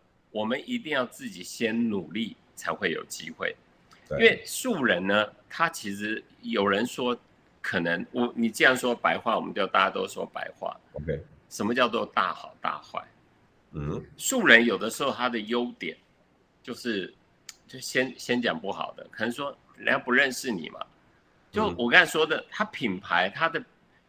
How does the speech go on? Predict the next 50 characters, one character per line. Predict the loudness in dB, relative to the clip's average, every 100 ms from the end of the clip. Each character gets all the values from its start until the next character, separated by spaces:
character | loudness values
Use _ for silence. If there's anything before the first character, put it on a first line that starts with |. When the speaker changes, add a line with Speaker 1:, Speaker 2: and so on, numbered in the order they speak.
| _ _
Speaker 1:
可 | 2
能 | 4 4
是 | 0 -6
一 |
个 | -6
很 | -4 -4
好 | -4 -2 -2
的 | -2 -6
一 | -6
个 | -8
产 | -10 -14
品。 | -12 -16 -18 _ _ _ _
Speaker 2:
对。 | 0 0 -4
Speaker 1:
可 | -4
是 | -2 -2
因 | 2
为 | 2
人 | 4 4
家 | 2 2
根 | -2
本 | -4 -4
不 | -4 2
认 | 2 0
识 | -6 -8 -10
你， | -12 -16 _ _ _ _
Speaker 2:
嗯。 | 0
Speaker 1:
所 | 0
以 | 0 -6 _ _ _ _
有 | -2 0 0
一 |
句 | -2 -6
话 | 0 2 2
说， | 0 -2 -2 -6 -6
人 | -2
家， | 4 4 4 -2 _ -8
呃， | -4 -2 -2 -6
我 | -8 -8
不 |
知 | 2
道 | 2
大 | 6
家 | 4
认 | 4 2
不 | 0
认 | -2 -4
同， | -6 -14 -6
有 | -4
人 | -4
说 | -4 -4 -4
哈， | -6